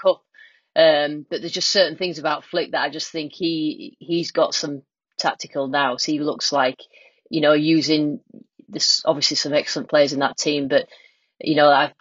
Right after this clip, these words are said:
keep hearing the Germans talking about, "Well, it's just an average, it's, this is an average German team," but,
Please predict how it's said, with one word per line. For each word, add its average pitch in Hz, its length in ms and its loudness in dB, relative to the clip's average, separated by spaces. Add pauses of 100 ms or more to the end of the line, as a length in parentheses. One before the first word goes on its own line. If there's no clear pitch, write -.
(140)
keep 160 240 -6
hearing 151 240 4
the 147 80 -2
Germans 147 400 0
talking 147 320 0
about, 143 260 2
"Well, 143 100 2
it's 117 140 -2
just - 160 -4
an 139 80 -6
average, 135 720 -4
it's, - 240 -8
this - 280 -8
is 165 60 -4
an 156 100 0
average 147 380 -2
German 147 340 -2
team," 139 480 -6
but, - 140 0